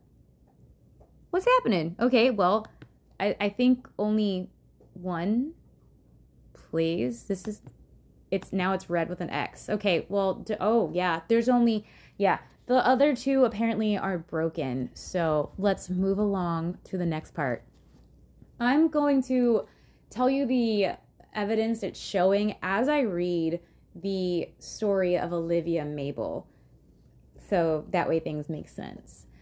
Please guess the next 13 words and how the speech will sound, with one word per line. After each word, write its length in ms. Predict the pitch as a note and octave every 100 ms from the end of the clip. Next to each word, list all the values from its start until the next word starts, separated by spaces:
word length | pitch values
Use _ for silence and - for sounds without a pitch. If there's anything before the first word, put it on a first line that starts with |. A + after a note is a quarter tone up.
| - - - - - - - - -
The 80 | C4
mysterious 760 | C4+ - - C#4+ D#4+ E4 E4
discovery 600 | - C#4 - G#3 G#3 A3 G#3+
of 160 | F#3
Olivia 480 | F#3+ F#3 F#3+ G3+ G3+
Mabel's 480 | G3 G3 F#3 F#3 F#3
body 520 | F#3 E3+ E3+ E3 E3
is 160 | - F#3
at 180 | G#3+ A3
the 120 | A#3+
heart 320 | G3 G#3 F#3
of 100 | F#3
Selena's 540 | - F#3+ F#3+ F#3 F3